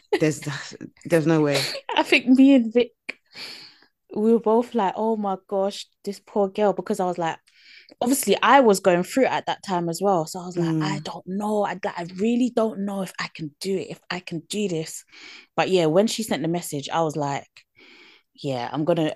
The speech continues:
Speaker 2: even if I look clapped, um, I'm going to that birthday.
Speaker 1: Hmm.
Speaker 2: But yeah, it, it's, it's hard. It,
Speaker 1: It's
Speaker 2: it,
Speaker 1: hard.
Speaker 2: it's, it is hard. Like, I, I, I get why birthday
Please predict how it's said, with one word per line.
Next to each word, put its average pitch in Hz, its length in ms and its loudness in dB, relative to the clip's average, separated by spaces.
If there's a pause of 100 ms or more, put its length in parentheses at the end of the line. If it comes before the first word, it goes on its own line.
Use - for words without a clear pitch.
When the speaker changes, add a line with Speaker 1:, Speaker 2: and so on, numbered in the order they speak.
(100)
Speaker 2:
even 233 340 2
if 190 180 -4
I 170 80 0
look 170 260 -6
clapped, - 540 -8
um, 143 300 0
I'm 147 260 -4
going 147 300 -2
to 151 100 -10
that 131 180 -6
birthday. 131 520 -12 (240)
Speaker 1:
Hmm. 160 340 -4 (640)
Speaker 2:
But 147 180 0
yeah, 160 140 0
it, 170 300 -2
it's, 202 440 -6
it's 285 220 2
hard. 196 640 6 (180)
It, - 100 -12
Speaker 1:
It's 160 120 -10
Speaker 2:
it, - 20 -18
Speaker 1:
hard. 151 280 -10 (140)
Speaker 2:
it's, - 340 -12
it 196 60 -8 (100)
is 190 120 -6
hard. 165 400 -4 (100)
Like, 165 140 -2
I, 160 280 -4 (300)
I, 170 60 -4
I 170 40 -4
get 175 340 -2
why 156 520 -4 (280)
birthday 147 760 -2